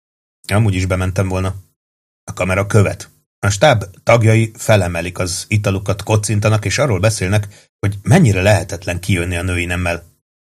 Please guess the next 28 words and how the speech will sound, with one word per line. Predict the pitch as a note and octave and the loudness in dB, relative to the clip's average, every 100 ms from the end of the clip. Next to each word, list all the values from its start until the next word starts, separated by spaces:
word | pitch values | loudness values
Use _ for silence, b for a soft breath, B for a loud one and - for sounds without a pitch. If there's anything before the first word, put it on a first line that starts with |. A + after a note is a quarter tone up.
| _ _ | _ _
Négyszáz | C3 E3+ G#2+ G2+ G2 G2 | 0 2 2 0 0 0
dollárt | G2 G#2 G2 F#2 F2+ - | 0 0 2 0 -2 -4
kaptam | - - F#2 | -6 -4 -6
a | |
felolvasó | F2+ F#2 F2+ F#2 - | -2 -2 -2 -4 -4
estért. | F#2 - G2 F2+ - _ _ _ _ _ - D#3 | -4 -4 -6 -6 -12 _ _ _ _ _ -4 0
"Miért | G#3+ C4+ G3+ | 4 4 6
van | E3 | 4
itt | D3+ - | 4 4
ez | C#3 C3 | 4 6
a | C3 B2 - | 4 4 0
kamera?" | - C3 A#2+ C#3 G#2 - _ | 2 4 6 6 4 -8 _
kérdez | B2 A2 G#2+ | -2 0 2
egy | G#2 | 4
mellettem | G#2 G2+ F2+ F#2 G2 | 4 2 0 -2 -2
ülő | G2 | 0
alak. | F#2+ F#2 F2+ _ _ _ _ _ | 0 0 -6 _ _ _ _ _
"Költő | - F2+ A#2+ A2 G#2+ | -4 2 4 4 2
vagyok." | F#2 F2+ D#2 - _ _ _ _ _ | 2 0 -4 -14 _ _ _ _ _
"Költő?" | C#3+ F#3+ - D3+ D#3 - _ - | 4 4 6 6 4 0 _ -6
kérdez | G#2+ G2+ | -2 0
vissza. | G2+ G2 F#2+ - _ _ | -2 -2 -6 -8 _ _
"Hogy | - F#3+ | 0 2
hívnak?" | E3 A#2 F2 - _ _ _ _ _ - | 2 2 -2 -8 _ _ _ _ _ -2
"Dylan | A#2 B2 A#2 | 2 4 4
Thomas", | C#3 C3+ G2+ F2 - - _ _ _ | 6 6 4 0 -8 -12 _ _ _
válaszolom | F2 F2+ F#2 G2 F#2 | -4 -4 -4 -4 -4
neki. | F#2 - | -6 -6